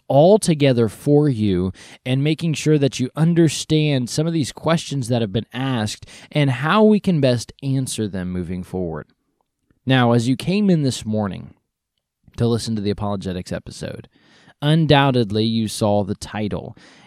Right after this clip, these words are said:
And, uh, some of you, I don't know if you realize this or not, but you can actually click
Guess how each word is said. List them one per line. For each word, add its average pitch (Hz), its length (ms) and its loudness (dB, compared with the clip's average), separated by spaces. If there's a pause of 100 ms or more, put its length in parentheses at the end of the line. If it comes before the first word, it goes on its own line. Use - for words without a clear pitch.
And, 104 400 -2
uh, 110 60 0
some 220 240 2
of 202 160 4
you, 120 240 2
I 127 100 4
don't 139 160 2
know 143 120 0
if 113 100 0
you 123 120 2
realize 120 380 2
this 110 200 -4
or 107 80 0
not, 113 340 -4
but 117 140 -2
you 127 160 0
can 135 160 -2
actually 139 360 -2
click 143 600 -4